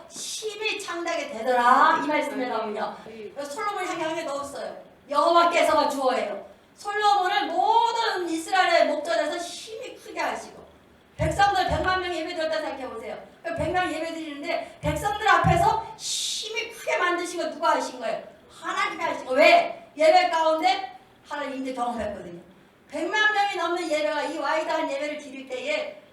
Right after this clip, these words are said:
Speaker 1: 하나님 임재가 경험됐을까, 안 됐을까? 다 일단 심히 기뻐했다 그랬어요. 감격하고 감격한 백성들이 모이는데 거기서 서로서로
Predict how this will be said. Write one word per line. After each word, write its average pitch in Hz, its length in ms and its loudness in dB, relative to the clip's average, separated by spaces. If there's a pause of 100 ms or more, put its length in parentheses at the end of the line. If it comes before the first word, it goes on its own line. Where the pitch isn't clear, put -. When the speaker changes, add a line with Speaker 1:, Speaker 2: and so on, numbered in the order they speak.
Speaker 1:
하나님 330 320 -4
임재가 320 260 -4
경험됐을까, 262 560 -4
안 226 100 -4
됐을까? - 360 -12
다 - 680 -14
일단 302 240 -4
심히 - 680 -10
기뻐했다 320 440 -6
그랬어요. 262 260 -12 (400)
감격하고 381 720 -2
감격한 320 560 -6
백성들이 294 400 -8
모이는데 269 760 -12 (180)
거기서 - 600 -6 (180)
서로서로 440 760 -6